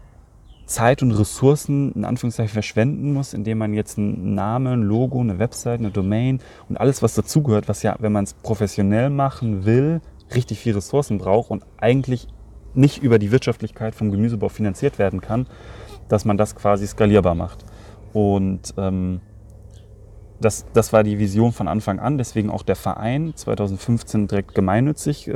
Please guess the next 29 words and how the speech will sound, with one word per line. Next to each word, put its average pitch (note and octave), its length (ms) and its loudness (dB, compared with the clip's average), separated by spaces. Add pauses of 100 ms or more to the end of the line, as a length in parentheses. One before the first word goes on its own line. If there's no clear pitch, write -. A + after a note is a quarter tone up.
gegründet. B2+ 220 0 (500)
Ähm, A2+ 540 4 (880)
und G#2 180 2
wir A2 160 2
hatten, A#2 600 0
ähm, G#2 600 0
das G2+ 200 0
Glück, A2+ 540 2
ähm, A2+ 580 -2 (640)
dass - 240 -4
wir G#2+ 100 2
eine, G2+ 460 0
oder F2+ 220 -2
haben B2 220 2
das B2+ 160 -4
Glück, A#2+ 220 -2
dass - 260 -6
wir G#2 180 0
eine G2 520 -2 (480)
E-U-Finanzierung, D3+ 960 0
eine A#2 140 -2
E-S-F-Finanzierung C#3+ 1080 -4
haben, D3+ 400 -4 (640)
ähm, A#2 160 2
für - 140 -6
zwei - 260 2
Jahre, A#2 540 0
wo A2+ 160 -2
wir A#2 100 2